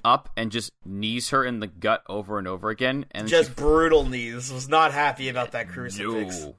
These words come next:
Speaker 1: Forearms in the face afterwards just to make sure that she stops that <laughs> entirely.
Speaker 2: Just to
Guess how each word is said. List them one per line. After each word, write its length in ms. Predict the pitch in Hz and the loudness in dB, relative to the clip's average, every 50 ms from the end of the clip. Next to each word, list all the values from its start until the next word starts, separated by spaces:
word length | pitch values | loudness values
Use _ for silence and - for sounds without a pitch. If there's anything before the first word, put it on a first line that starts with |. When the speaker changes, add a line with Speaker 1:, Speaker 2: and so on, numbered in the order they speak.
| _ _ | _ _
Speaker 1:
Forearms 440 | - 123 123 127 127 131 127 120 117 | -2 0 4 6 8 6 6 6 2
in 60 | 113 | -2
the 60 | 107 - | -4 -2
face 300 | - 123 123 120 - - | 2 2 2 4 4 4
afterwards 440 | 117 117 113 - - 117 117 107 - | 4 4 4 2 0 0 0 0 -2
just 140 | 113 - | -6 -4
to 80 | - 113 | -4 -2
make 180 | 107 113 110 - | -2 -2 -4 -4
sure 240 | - - 117 117 | -6 -6 -4 -4
that 120 | 113 101 - | -6 -6 -8
she 280 | - 127 117 107 95 - _ _ _ | -8 -8 -8 -8 -8 -12 _ _ _
stops 640 | - - - - 95 101 107 - - - - - | -12 -12 -6 0 4 4 4 4 2 -6 -10 -4
that 440 | 117 104 107 110 113 - - - - | -2 0 0 0 0 -4 -6 -6 -6
<laughs> 40 | - | -6
entirely. 720 | 139 - - - 101 107 110 110 110 107 110 120 - - _ _ _ _ _ _ _ _ _ - | -6 -4 -2 0 0 2 2 0 -2 -4 -4 -6 -8 -10 _ _ _ _ _ _ _ _ _ -18
Speaker 2:
Just 160 | - - - | -18 -10 -8
to 120 | 175 160 | -8 -8